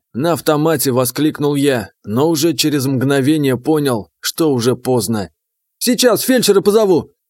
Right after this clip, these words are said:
"Иванович, отставить! Врач тут уже не поможет!" Через пару секунд добавил я, выглянув обратно. Однако лесник уже скрылся, видимо, не расслышав последние слова.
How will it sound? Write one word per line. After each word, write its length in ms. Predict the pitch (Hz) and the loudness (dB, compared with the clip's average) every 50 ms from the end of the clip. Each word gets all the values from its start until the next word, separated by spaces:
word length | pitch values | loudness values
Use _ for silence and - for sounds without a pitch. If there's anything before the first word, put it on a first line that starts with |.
| _ _ _ | _ _ _
"Иванович, 680 | 98 101 107 110 123 135 139 139 139 131 131 - - | -6 -4 -2 0 0 2 2 2 0 0 0 0 0
отставить! 680 | 127 123 123 - - 156 151 147 143 127 120 120 - - _ _ _ - | 0 0 0 -2 0 2 2 2 2 0 -2 -4 -6 -10 _ _ _ -12
Врач 380 | 92 90 113 139 147 147 - | -4 0 2 2 2 2 2
тут 160 | - 135 131 | 0 0 0
уже 180 | 139 120 131 143 | 0 2 2 2
не 120 | 139 139 | 2 2
поможет!" 640 | 123 143 143 143 147 151 151 143 123 165 156 - - _ _ _ _ | 2 2 2 2 2 2 2 2 2 0 -2 -4 -8 _ _ _ _
Через 300 | - - 180 165 135 - | 0 2 2 2 0 0
пару 260 | - 160 160 147 135 | 0 0 2 2 0
секунд 420 | - - 139 123 - 151 160 143 | 0 -2 -4 -2 -2 -2 -2 0
добавил 520 | 117 127 117 107 135 143 139 120 127 123 123 | 0 -2 0 0 0 0 2 0 0 0 0
я, 340 | 123 139 147 139 117 98 - _ | 0 0 0 0 -2 -4 -6 _
выглянув 500 | 117 123 156 147 117 120 120 123 117 - | -2 0 0 0 2 0 0 0 0 0
обратно. 600 | 135 127 123 127 139 127 123 123 117 107 90 - _ _ _ _ _ _ - | 0 0 2 2 0 0 -2 -2 -4 -6 -6 -8 _ _ _ _ _ _ -6
Однако 440 | 95 98 87 113 147 165 160 - | -6 -4 -2 0 0 0 0 0
лесник 460 | 160 160 156 127 - 147 165 170 - - | 0 0 0 0 -2 -2 -2 -2 -2 -2
уже 240 | 151 127 156 156 | -2 0 0 -2
скрылся, 680 | 147 - - 151 147 165 165 147 - - 139 117 95 - _ _ | -2 -2 -4 -2 0 0 0 0 0 -2 -2 -2 -4 -8 _ _
видимо, 460 | - 101 95 139 170 147 151 156 151 147 | -8 -2 0 0 0 0 -2 -2 -2 -2
не 120 | 147 151 | 0 0
расслышав 560 | 151 151 135 - 151 160 175 160 - 117 - | 0 0 -2 -2 0 0 0 0 -2 -6 -4
последние 540 | - 127 127 123 - 143 135 123 120 127 123 | -2 -2 -2 0 0 -2 0 0 0 -2 -2
слова. 520 | 123 - 131 135 135 123 120 113 95 - | 0 0 0 0 2 2 0 0 -2 -4